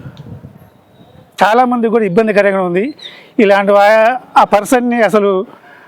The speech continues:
ఆ, వైస్ చైర్మన్గా ఎలా నిర్ణయించాలో మాకైతే అర్థం కావట్లేదు. దయచేసి మాత్రం అతని ఆగాడాలు ఏదైనా ఉంటే మీరు ఖండించాలని చెప్పి నేను నా హృదయపూర్వకంగా కోరుకుంటున్నా, మంచి జరగాలని కోరుకుంటున్నా.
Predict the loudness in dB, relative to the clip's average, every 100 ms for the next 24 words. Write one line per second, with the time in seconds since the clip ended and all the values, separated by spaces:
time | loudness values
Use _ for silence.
0 | _ _ -4 -2 -2 0 0 0 0 0
1 | 0 -2 0 2 2 2 0 -2 0 0
2 | 0 0 0 2 2 2 0 0 0 -2
3 | -2 -6 -8 _ _ -2 0 2 0 0
4 | 0 -2 0 -2 -2 -2 -2 0 0 2
5 | 2 0 0 -2 -4 -2 -2 -4 0 -2
6 | -2 _ _ _ _ _ _ _ _ _
7 | -6 -6 -2 -2 -2 0 0 -2 -4 -4
8 | -2 -4 -4 -10 -8 -4 -4 -4 0 0
9 | 0 -2 -4 -4 -4 -4 -6 -4 -2 -4
10 | -6 -20 -20 -20 -20 -8 -4 -2 -2 -2
11 | -2 -4 -4 -4 -4 -12 -12 -16